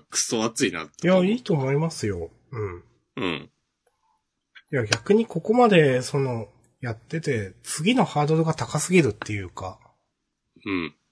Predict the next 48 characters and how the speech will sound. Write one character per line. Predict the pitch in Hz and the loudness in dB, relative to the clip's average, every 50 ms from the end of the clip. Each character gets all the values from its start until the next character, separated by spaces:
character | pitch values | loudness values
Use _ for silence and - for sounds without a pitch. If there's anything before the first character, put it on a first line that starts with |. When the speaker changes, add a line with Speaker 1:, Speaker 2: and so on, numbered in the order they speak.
| _ _ _ _ _ _ _ - - - - _ _ _ _ - | _ _ _ _ _ _ _ -20 -20 -20 -20 _ _ _ _ -18
Speaker 2:
次 | - - 160 156 190 180 | -10 -8 -2 0 2 2
ど | 143 165 202 | 4 4 2
う | 226 208 | 2 2
し | - - | -2 -4
た | - 117 | -4 -6
ら | 101 90 | -6 -6
ね、 | 87 95 95 95 - - _ _ _ _ _ _ _ _ _ _ _ _ _ _ _ _ _ _ _ _ _ _ _ _ _ _ _ _ - | -6 -8 -10 -12 -14 -16 _ _ _ _ _ _ _ _ _ _ _ _ _ _ _ _ _ _ _ _ _ _ _ _ _ _ _ _ -12
Speaker 1:
う | 113 | -10
ん。 | 92 85 | -10 -6
Speaker 2:
ち | 160 | -4
ゃ | 151 | -2
ん | 147 139 | -2 -2
と | 143 139 | -4 -8
こ | - - 143 | -6 0 2
れ | 156 156 | 2 4
だ | 151 156 | 2 0
っ | 151 - | -2 -4
て | - 127 | -6 -8
い | 120 | -8
う | |
展 | - - 120 120 | -6 -6 -8 -6
開 | - 131 | -4 -4
に | 131 131 | -4 -4
な | 139 | -4
る | 139 | -4
の | 117 104 | -6 -6
か | - 107 | -6 -8
全 | 110 123 151 | -6 -2 -2
然 | 165 147 | -2 -2
わ | 120 | -2
か | - - 160 | -4 -6 -6
ん | 156 135 | -4 -4
な | 110 92 | -6 -6
い | 87 | -10
ん | 87 90 87 | -12 -14 -14
で。 | 85 90 90 87 _ _ _ _ _ _ _ _ _ _ _ _ _ _ _ _ _ _ - _ _ _ _ _ _ _ _ _ _ _ _ - - _ - _ | -16 -16 -18 -20 _ _ _ _ _ _ _ _ _ _ _ _ _ _ _ _ _ _ -20 _ _ _ _ _ _ _ _ _ _ _ _ -20 -20 _ -20 _
Speaker 1:
そ | - - - | -18 -10 -10
う | 127 87 | -10 -10
な | 78 73 | -10 -14
ん | |
で | 67 - | -14 -14
す | - - - _ _ | -16 -18 -18 _ _
よ | 98 95 | -12 -12
ね。 | 98 98 95 95 _ _ _ _ - - | -10 -10 -12 -14 _ _ _ _ -10 -4
Speaker 2:
う | 131 | -2
ん。 | 127 123 117 107 107 101 92 90 87 - _ _ _ _ _ _ _ _ _ _ _ - - - - - _ _ _ _ _ _ _ _ _ _ _ _ _ _ _ _ _ _ _ _ _ _ _ _ _ _ _ _ _ _ _ _ _ _ _ _ _ _ _ _ _ _ _ _ _ _ _ _ _ _ _ _ _ _ _ _ _ _ _ _ _ _ _ _ _ _ | 0 0 0 0 -2 -4 -6 -8 -12 -14 _ _ _ _ _ _ _ _ _ _ _ -20 -20 -20 -20 -20 _ _ _ _ _ _ _ _ _ _ _ _ _ _ _ _ _ _ _ _ _ _ _ _ _ _ _ _ _ _ _ _ _ _ _ _ _ _ _ _ _ _ _ _ _ _ _ _ _ _ _ _ _ _ _ _ _ _ _ _ _ _ _ _ _ _
Speaker 1:
ま | - 78 | -16 -16
あ、 | 82 | -16